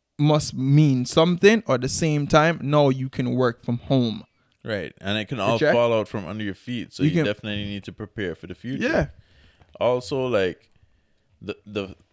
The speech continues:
Speaker 2: what people were doing before, you know, going to work and grinding, I think it was a regular
Speaker 1: Huh.
Speaker 2: thing. And then now there's people that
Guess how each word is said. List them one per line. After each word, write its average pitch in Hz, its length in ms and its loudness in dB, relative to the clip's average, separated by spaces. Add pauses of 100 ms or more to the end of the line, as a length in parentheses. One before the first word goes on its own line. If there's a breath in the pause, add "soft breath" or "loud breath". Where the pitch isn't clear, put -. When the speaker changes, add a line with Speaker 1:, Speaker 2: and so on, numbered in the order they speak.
(180)
Speaker 2:
what 113 200 -8
people 131 220 -6
were 113 120 -2
doing 107 280 -4
before, 104 920 -2 (300)
you 95 60 -12
know, 95 300 -8 (200)
going 101 240 -8
to 107 120 -10
work 98 220 -4
and 95 160 -10
grinding, 98 360 -4
I 90 100 -10
think 98 220 -14
it 98 60 -8
was 90 120 -10
a 85 100 -8
regular 90 380 -6
Speaker 1:
Huh. - 120 2
Speaker 2:
thing. 117 300 -10 (520)
And 101 140 -6
then 107 120 -6
now 110 160 -4
there's 117 180 -4
people 113 340 -8
that 90 300 -4